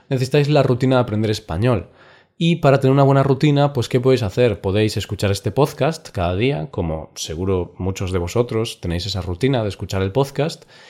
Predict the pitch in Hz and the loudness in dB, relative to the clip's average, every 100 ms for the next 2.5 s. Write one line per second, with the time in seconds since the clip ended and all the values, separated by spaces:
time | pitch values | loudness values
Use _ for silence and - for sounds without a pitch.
0 | - _ - 156 143 131 123 131 135 - | -20 _ -2 0 4 6 6 6 4 0
1 | 98 101 95 87 90 85 85 - 143 156 | -2 0 -2 -4 -6 -6 -10 0 4 6
2 | 139 143 147 151 | 6 4 0 -2